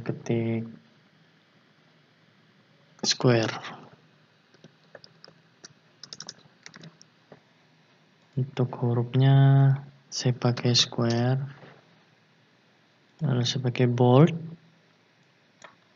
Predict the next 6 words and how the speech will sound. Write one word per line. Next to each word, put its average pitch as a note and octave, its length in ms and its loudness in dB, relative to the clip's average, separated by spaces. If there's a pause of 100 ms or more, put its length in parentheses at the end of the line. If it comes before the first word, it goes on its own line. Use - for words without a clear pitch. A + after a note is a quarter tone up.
(140)
Kemudian C#3 960 2 (4000)
saya C3 480 -2
kontrol A#2+ 880 0 (960)
kui. B2 480 2 (3000)
Jadi, C3 240 0
agar A#2 880 0